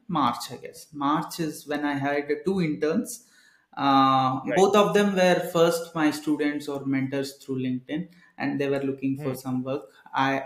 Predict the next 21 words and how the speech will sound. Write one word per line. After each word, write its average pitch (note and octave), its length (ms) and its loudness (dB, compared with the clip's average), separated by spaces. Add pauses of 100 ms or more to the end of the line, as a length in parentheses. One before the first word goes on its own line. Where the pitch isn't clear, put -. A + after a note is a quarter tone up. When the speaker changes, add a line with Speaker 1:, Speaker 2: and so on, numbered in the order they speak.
(100)
Speaker 1:
I C#3 40 -2
was C#3 280 -4
looking C#3 320 -4
for C3+ 180 -8
some C3 320 -4
help, E3+ 320 2
actually. C3+ 500 -4
Speaker 2:
Somebody, G2+ 400 -10
right, G#2 160 -6
Speaker 1:
And D3+ 420 4
Speaker 2:
right. E3+ 240 4
Speaker 1:
I F3 100 -2
figured F3+ 300 4
out, F3 360 4
like, D#3+ 360 -2
if D#3+ 280 -4
you E3 100 2
are D3+ 220 2
a D3 100 -2
one D3+ 360 0
person, C#3+ 760 -4